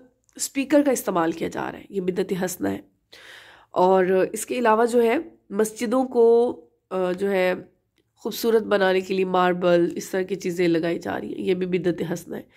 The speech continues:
इसके अलावा जो है, मुख्तलिफ इस तरह की चीज़ें, जैसे स्पीकर इस्तेमाल किया, माइक का इस्तेमाल किया, और ये तमाम चीज़ें जिससे उम्मत की खैर खाही मुराद है और, अ, साइंस की तरक्की के साथ साथ इन चीज़ों को इस्तेमाल किया जाता रहा,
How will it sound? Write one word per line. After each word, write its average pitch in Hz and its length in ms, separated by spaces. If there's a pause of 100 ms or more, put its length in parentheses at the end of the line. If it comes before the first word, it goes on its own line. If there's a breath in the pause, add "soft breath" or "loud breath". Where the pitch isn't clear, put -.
(540 loud breath)
इसके 233 260
अलावा 220 280
जो 220 160
है, 220 360 (800)
मुख्तलिफ 294 360
इस 294 160
तरह 285 140
की 277 440
चीज़ें, 240 300
जैसे 226 260
स्पीकर 240 800
इस्तेमाल 208 460
किया, 202 280
माइक 196 320
का 208 100
इस्तेमाल 190 520
किया, 185 360 (460 loud breath)
और 180 480 (140)
ये 240 140
तमाम 226 360
चीज़ें 220 400 (300 loud breath)
जिससे 247 480
उम्मत 240 440
की 254 80
खैर 220 300
खाही 202 340
मुराद 170 400
है - 220 (320)
और, 175 460
अ, 185 60
साइंस 190 420
की 196 100
तरक्की 180 340
के 180 100
साथ 180 260
साथ 170 260
इन 160 80
चीज़ों 175 280
को 160 80
इस्तेमाल 170 420
किया 175 160
जाता 180 280
रहा, 196 220